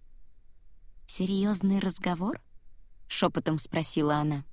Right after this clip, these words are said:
Я не ответила. Только улыбнулась неловко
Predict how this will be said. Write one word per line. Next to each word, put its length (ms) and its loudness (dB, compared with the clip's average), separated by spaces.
Я 260 6
не 200 8
ответила. 600 0
Только 280 2
улыбнулась 720 6
неловко 560 2